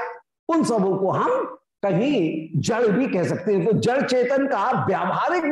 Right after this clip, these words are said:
जो भेद है, वह कहीं लीला में भी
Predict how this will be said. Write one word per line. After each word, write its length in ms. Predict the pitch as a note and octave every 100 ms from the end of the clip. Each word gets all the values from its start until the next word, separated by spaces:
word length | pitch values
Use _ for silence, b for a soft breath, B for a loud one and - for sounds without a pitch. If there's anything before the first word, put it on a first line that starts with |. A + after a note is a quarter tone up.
| C#4+
जो 100 | C#4+
भेद 300 | G#3 A#3+ G#3
है, 220 | F3+ D#3+ - - _
वह 380 | G#3 A#3+ A3 C#4 - - - -
कहीं 220 | A#3 C4
लीला 460 | B3 G3 C#4 D#4+ C#4+
में 140 | C#4+ B3
भी 200 | F#3